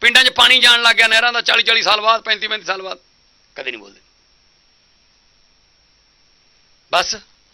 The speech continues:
ਊਈਂ ਬਸ ਭਗਵੰਤ ਮਾਨ ਅਸਤੀਫਾ ਦੇਵੇ ਹੁਣ। ਮੇਰਾ ਇੱਕ ਦੋਸਤ ਹੈ, ਕਹਿੰਦਾ ਹੁਣ ਭਗਵੰਤ ਮਾਨ ਨੂੰ ਲਾ ਦਾਂਗੇ।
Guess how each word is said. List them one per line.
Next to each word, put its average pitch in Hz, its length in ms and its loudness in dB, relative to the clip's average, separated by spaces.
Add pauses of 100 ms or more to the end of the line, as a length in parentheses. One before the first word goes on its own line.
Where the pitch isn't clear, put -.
ਊਈਂ 190 180 -12
ਬਸ 180 220 -16
ਭਗਵੰਤ 175 300 -16
ਮਾਨ 156 100 -20
ਅਸਤੀਫਾ 127 260 -18
ਦੇਵੇ 107 180 -18
ਹੁਣ। 107 120 -20 (3000)
ਮੇਰਾ 156 180 -12
ਇੱਕ - 140 -20
ਦੋਸਤ 135 360 -20
ਹੈ, - 100 -20 (560)
ਕਹਿੰਦਾ 160 160 -14
ਹੁਣ 165 120 -16
ਭਗਵੰਤ 160 260 -20
ਮਾਨ 135 160 -18
ਨੂੰ 139 100 -20
ਲਾ 117 180 -14
ਦਾਂਗੇ। 123 280 -18